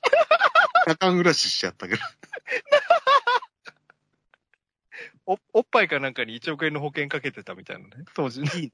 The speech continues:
Speaker 1: のよ、別にそれ。
Speaker 2: <laughs> 神田うのも出てたな、みたいな。
Speaker 1: あ、出てた、出てた。見てないのよ、まだ。
Speaker 2: 見てない。
Speaker 1: あのドラマは別に。
Speaker 2: <laughs>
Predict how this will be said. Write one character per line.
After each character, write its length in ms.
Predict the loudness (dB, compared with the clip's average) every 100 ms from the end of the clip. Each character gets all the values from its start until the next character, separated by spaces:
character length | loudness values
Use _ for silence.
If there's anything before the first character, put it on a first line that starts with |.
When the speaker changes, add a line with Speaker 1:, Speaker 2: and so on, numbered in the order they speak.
| _
Speaker 1:
の 20 |
よ、 60 | -20
別 320 | -18 -16 -16
に 60 |
そ 160 | -16 -20
れ。 60 | _
Speaker 2:
<laughs> 1300 | -10 -10 _ _ _ -20 -18 -20 _ -10 -6 -4 2
神 240 | 2 4
田 140 | 2
う 40 | 2
の 80 | -2
も 140 | -6
出 120 | -8
て 80 | -8
た 120 | -8
な、 180 | -6 -6
み 100 | -6
た 100 | -10
い 20 |
な。 120 | -6 -8
Speaker 1:
あ、 60 |
出 140 | -6 -8
て 120 | -8
た、 160 | -18 -16
出 100 | -16
て 60 |
た。 180 | -16 -16 -16 -20 _ _ -20 -20 _ -10 -8 -4 -4 -6 -12 -8
見 100 | -8
て 200 | 0 0
な 160 | 2 -2
い 80 |
の 80 | -4
よ、 60 | -10 _ -8
ま 100 | 0
だ。 60 |
Speaker 2:
見 100 | 2
て 120 | 4 2
な 100 | 0
い。 160 | -8 _ _ _ _ -4
Speaker 1:
あ 100 | -2
の 80 | -2
ド 200 | -4 0
ラ 120 | 0
マ 140 | -2 -12
は 80 | -18
別 300 | -18 -14 0
に。 60 |
Speaker 2:
<laughs> 80 | 2